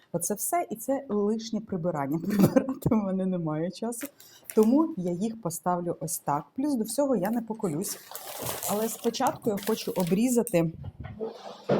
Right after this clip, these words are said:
всі ці штучки.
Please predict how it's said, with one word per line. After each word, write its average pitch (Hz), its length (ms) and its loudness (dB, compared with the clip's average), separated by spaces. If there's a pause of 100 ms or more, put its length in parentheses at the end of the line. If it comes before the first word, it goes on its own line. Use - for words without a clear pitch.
(1600)
всі 190 440 0
ці 233 160 4
штучки. - 640 -2